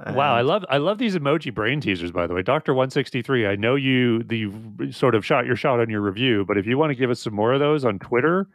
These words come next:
Speaker 1: we're
Speaker 2: Yes.
Speaker 1: at Pull to Open sixty-three or, uh, Instagram, also Pull to Open sixty-three, or, or just comment on TikTok on any of our, uh,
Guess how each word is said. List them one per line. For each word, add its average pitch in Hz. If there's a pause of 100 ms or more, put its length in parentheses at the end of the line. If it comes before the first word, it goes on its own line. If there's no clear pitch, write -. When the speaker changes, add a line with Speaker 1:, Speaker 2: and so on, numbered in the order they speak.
(400)
Speaker 1:
we're 120
Speaker 2:
Yes. 101
Speaker 1:
at 143
Pull 170
to 135
Open 139
sixty-three 156
or, 123 (540)
uh, 110
Instagram, 147
also 123
Pull 135
to 127
Open 123
sixty-three, 127
or, 135
or 127
just 123
comment 139
on 104
TikTok 85
on 98
any 117
of 104
our, 98
uh, 90